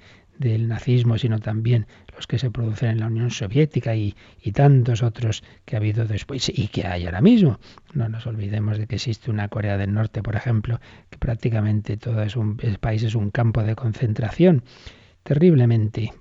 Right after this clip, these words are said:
pues, se, el hombre ha ido viendo que es capaz de muchas cosas muy malas. Por un lado, esos acontecimientos históricos, eh, negativos,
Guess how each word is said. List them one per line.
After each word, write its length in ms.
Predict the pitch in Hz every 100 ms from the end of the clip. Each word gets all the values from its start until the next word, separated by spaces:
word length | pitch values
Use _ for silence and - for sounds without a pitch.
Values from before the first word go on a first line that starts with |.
| _
pues, 340 | 117 107 - _ _ _
se, 460 | - - 117 127 131
el 100 | 117
hombre 260 | 120 117
ha 40 | 113
ido 180 | 113 107
viendo 320 | 113 113 110
que 80 | 117
es 80 |
capaz 260 | - 113 117
de 120 | 110
muchas 320 | 110 120 117
cosas 320 | - 117 120 113
muy 340 | 113 120 127
malas. 440 | 120 127 104 98 - - - _ -
Por 140 | 196
un 60 | 196
lado, 200 | 185 170
esos 440 | - 143 - - -
acontecimientos 1080 | 131 117 117 117 - 120 120 113 117 110 - - - _
históricos, 760 | - - 147 131 123 120 120 - _ - _ -
eh, 240 | 127 120
negativos, 680 | 107 107 101 - 139 113 113